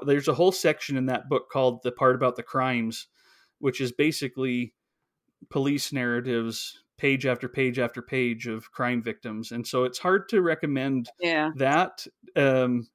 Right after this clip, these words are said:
Speaker 1: but I do, it is, it is one of my kind of lifetime reading experiences, for
Speaker 2: Oh.
Speaker 1: better or for worse. <laughs>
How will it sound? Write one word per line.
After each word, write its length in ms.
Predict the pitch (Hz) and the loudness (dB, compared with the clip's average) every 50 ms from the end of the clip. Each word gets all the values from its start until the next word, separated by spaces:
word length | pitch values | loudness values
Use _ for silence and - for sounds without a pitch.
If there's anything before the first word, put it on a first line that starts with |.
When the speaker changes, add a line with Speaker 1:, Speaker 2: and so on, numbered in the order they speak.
| _ _ | _ _
Speaker 1:
but 180 | 139 131 139 143 | -2 0 2 4
I 100 | 139 135 | 4 4
do, 400 | 131 - 147 151 151 147 147 143 - | 2 2 2 2 4 4 2 2 2
it 200 | 143 135 123 135 | 2 2 4 2
is, 480 | 147 156 156 143 131 117 - - - _ _ _ - | 0 0 0 -2 -4 -8 -10 -12 -14 _ _ _ -6
it 100 | 135 131 | -2 -2
is 140 | 147 131 123 | -2 0 0
one 140 | 147 143 | 2 2
of 80 | 139 131 | 2 2
my 280 | 127 123 123 120 120 113 - _ _ _ _ _ _ _ _ _ _ | 2 2 0 0 -2 -2 -6 _ _ _ _ _ _ _ _ _ _
kind 200 | - - 139 131 | -4 -2 0 0
of 180 | 131 117 113 - _ _ _ _ _ _ _ - | 0 -2 -2 -6 _ _ _ _ _ _ _ -2
lifetime 640 | 135 131 139 147 135 - - 143 143 139 131 123 | 2 2 4 4 2 -2 -4 -2 0 0 0 0
reading 320 | 120 127 135 131 135 127 120 | 0 -2 -2 -2 -2 -2 -2
experiences, 1080 | 113 113 - - - - 139 135 143 131 120 110 95 - - - 104 104 104 101 - - - | -4 -4 -6 -8 -6 -4 -2 0 0 0 0 -2 -6 -8 -10 -10 -10 -10 -10 -10 -12 -12 -10
for 220 | - 180 175 170 | -6 -2 -2 2
Speaker 2:
Oh. 40 | 170 | 2
Speaker 1:
better 220 | 170 165 - 110 | 2 2 2 0
or 60 | 117 117 | 0 0
for 180 | - 131 117 | 0 -2 0
worse. 480 | 120 123 113 101 - - - - - - | 2 0 0 0 -2 -4 -4 -4 -2 2
<laughs> 180 | - 254 - | 2 2 2